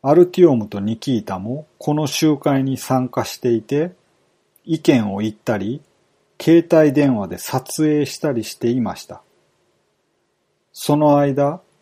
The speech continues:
アカデムゴ-、ゴロドクでは、殺人に関する誤った情報によるパニックが起きていました。市民の間で最も一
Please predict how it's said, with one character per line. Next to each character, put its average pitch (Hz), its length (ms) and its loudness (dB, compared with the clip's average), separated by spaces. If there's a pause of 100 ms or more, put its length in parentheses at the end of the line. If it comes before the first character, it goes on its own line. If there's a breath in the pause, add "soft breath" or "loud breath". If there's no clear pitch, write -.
(200)
ア 131 120 -6
カ 151 180 2
デ 147 120 4
ム 147 140 -2
ゴ-、 139 280 2 (100)
ゴ 135 240 6
ロ 135 160 6
ド 101 160 -8
ク - 160 -16
で 90 120 -10
は、 123 260 -10 (460)
殺 156 420 -2
人 160 260 -2
に 156 120 -8
関 151 300 -2
す - 140 -10
る 92 180 -6
誤 165 360 -2
っ 160 120 -12
た 110 160 -4
情 131 260 0
報 131 260 0
に 131 100 -4
よ 135 160 -2
る 165 200 -6 (240)
パ 170 140 0
ニ 160 160 -4
ッ - 40 -20 (100)
ク 160 120 0
が 185 180 0 (100)
起 127 200 -4
き - 20 -20
て 107 100 -10
い 92 100 -10
ま 85 140 -14
し - 100 -20
た。 - 160 -18 (2000)
市 - 260 -2
民 151 260 -2
の 98 200 -6
間 98 280 -6
で 120 260 -8 (260)
最 143 420 -2
も 139 120 -2
一 123 160 -4